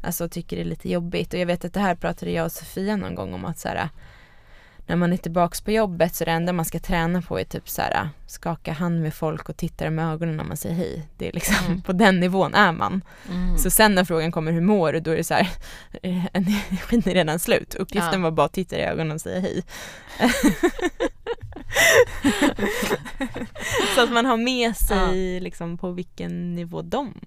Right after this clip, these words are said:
Speaker 1: kommer med också.
Speaker 2: Ja, jag förstår.
Speaker 1: Eh, tror jag är viktigt.
Speaker 2: Men jag tycker
Speaker 1: Mm.
Speaker 2: det är så intressant att du och,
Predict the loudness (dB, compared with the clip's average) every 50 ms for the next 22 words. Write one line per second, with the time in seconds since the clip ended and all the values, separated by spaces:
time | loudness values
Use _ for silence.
0 | -14 -14 -14 -10 -8 -8 -8 -6 -8 -12 -14 -16 -16 -16 -14 -8 -4 -2 -2 0
1 | 0 -2 -4 -6 -10 -10 -6 -6 -4 -4 -6 -6 -10 -10 -12 -12 -14 -14 -16 -18
2 | -16 -14 -14 -12 -12 -12 -14 -14 -14 -14 -14 -14 -14 -14 -16 -8 -2 -2 0 2
3 | 2 4 4 4 2 2 0 0 0 0 0 -2 -4 -4 -6 -6 -4 0 2 2
4 | 2 2 0 -2 -4 -6 -10 -18 -20 -10 -6 -6 -6 -6 -8 -14 -18 -20 -20 -20
5 | -20 -20 -20 -12 -6 -4 -4 -2 -2 -4 -4 -2 -2 -2 -2 -2 -2 -2 -2 -2
6 | -4 -6 -10 -12 -8 -6 -6 -6 -8 -12 -16 -18